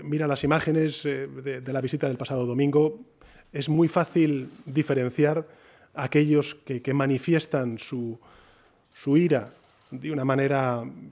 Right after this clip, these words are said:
legítima, por su frustración, por, por la situación que están viviendo, de otros grupos ultras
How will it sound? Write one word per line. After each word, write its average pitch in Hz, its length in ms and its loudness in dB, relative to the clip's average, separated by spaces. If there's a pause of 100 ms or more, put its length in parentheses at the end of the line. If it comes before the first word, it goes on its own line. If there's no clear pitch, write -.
legítima, 165 880 -4
por 127 140 -10
su - 140 -16
frustración, 151 760 0
por, 135 220 -8
por 120 220 -10
la 123 140 -8
situación 131 760 2 (460)
que 120 80 -10
están 131 260 -4
viviendo, 135 540 0 (640)
de 135 380 2
otros 147 560 0 (600)
grupos 127 680 -2 (840)
ultras 156 600 -2